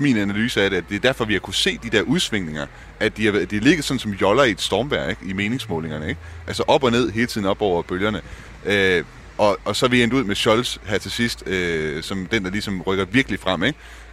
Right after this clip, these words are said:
Øh, f-, fordi at, altså, der er ikke nogen her, der sådan på den måde begejstrer.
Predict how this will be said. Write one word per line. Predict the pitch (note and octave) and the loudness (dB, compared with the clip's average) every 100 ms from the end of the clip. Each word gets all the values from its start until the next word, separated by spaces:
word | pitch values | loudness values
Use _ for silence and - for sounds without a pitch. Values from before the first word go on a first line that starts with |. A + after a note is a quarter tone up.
| - | -4
Øh, | F#2+ F2+ E2+ - - - - - | 0 2 0 -4 -20 -20 -20 -18
f-, | - - | -10 -2
fordi | C3 D#3+ A#2+ | -2 0 0
at, | G#2+ - - | 0 0 -8
altså, | - G2 - - - - - - | -6 -6 -10 -20 -20 -20 -18 -6
der | G#2 | -4
er | |
ikke | C#3 | 0
nogen | C#3+ D3 | 0 0
her, | C3 B2+ | 2 2
der | F2+ | 2
sådan | - G#2 E2 - - | -2 -4 -4 -12 -10
på | - - E3 | -10 0 2
den | B2 | 2
måde | G2+ G2+ G2+ | 2 2 0
begejstrer. | G2 F2+ F2 - | 2 2 2 -6